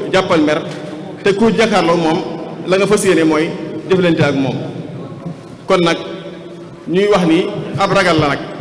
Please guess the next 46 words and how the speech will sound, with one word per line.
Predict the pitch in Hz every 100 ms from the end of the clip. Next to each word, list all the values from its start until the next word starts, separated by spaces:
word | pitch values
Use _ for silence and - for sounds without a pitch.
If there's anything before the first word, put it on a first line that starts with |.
| - - -
ndax | 175 196
ab | 196
ragal | 180 165
mooy | 170
def | 170
li | 156
muy | 160
def. | 147 135 - - - - - 156
Ndax | 170 165
li | 170
si | 180
Moustapha | 180 170 165
wax | 160 156
léegi | 160 160
nii, | 151 165 - - - - - -
keroog | 180 170
bañ | 180
ko | 185
tiimee | 185 202 180
Walf | 165
Fadjri | 175 156 151 147 - -
muy | 175 185
lox, | 175 180 190 175 - 180 - - - 151
ginnaaw | 180 202 180
yàlla | 160 160
man | 165 170
mii | 170
maa | 165
tax | 160 151 - - - 160
muy | 175
dundaat | 170 160 131
ba | 135
tey. | 123 - - - - - - - - - -
Te | 202
ba | 202
mu | 208
génnee | 175 208 185 185 - -
la | 185
commencé | 185 175 170
di | 170
wax | 165 165
ay | 156
wax | 165 - - - 185
ak | 165
di | 156
kiyaat. | 151